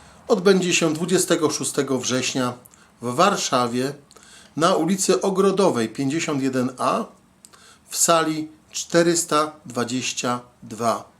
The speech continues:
Dziękuję wszystkim Polakom za wsparcie mojej skromnej osoby w Polsce, jak i za granicą. Dziękuję za wsparcie mentalne i ogólnie dziękuję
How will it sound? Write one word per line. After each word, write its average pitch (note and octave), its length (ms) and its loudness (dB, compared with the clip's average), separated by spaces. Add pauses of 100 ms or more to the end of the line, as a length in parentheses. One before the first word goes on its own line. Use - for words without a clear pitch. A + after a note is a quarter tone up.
(2000)
Dziękuję A3+ 460 4
wszystkim G3 460 2
Polakom E3 480 4
za C3+ 120 -2
wsparcie B2+ 600 0
mojej A#2+ 260 -4
skromnej C3+ 420 -4
osoby D3+ 500 -2 (640)
w - 120 -20
Polsce, C3 600 0 (100)
jak A2 140 -8
i A2+ 60 -8
za A2+ 140 -6
granicą. C#3 600 -6 (640)
Dziękuję F#3 400 2
za E3 140 2
wsparcie D#3 420 0
mentalne C#3+ 760 2 (1300)
i - 40 2
ogólnie G3+ 360 6
dziękuję E3 640 4